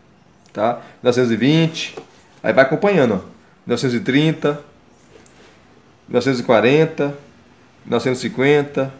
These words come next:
sessenta, setenta e oitenta, na África, os missionários aqui, ó, na África negra, os negros, né? Onde só tem negro, não tem branco. Que é o Congo,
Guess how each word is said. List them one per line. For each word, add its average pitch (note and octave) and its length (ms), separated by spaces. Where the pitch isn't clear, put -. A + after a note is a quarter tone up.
sessenta, C#3 720
setenta C#3+ 580
e D#3 40
oitenta, A2+ 420
na C#3 240
África, - 320
os G#2+ 80
missionários A2+ 600
aqui, G2 140
ó, G2+ 40
na A2+ 180
África A#2+ 200
negra, A2 360
os - 100
negros, G#2+ 380
né? B2 80
Onde A2 140
só A#2 100
tem C#3 140
negro, A2 320
não F#2+ 100
tem A#2+ 140
branco. G#2 240
Que - 60
é A2 40
o G2 40
Congo, A#2+ 800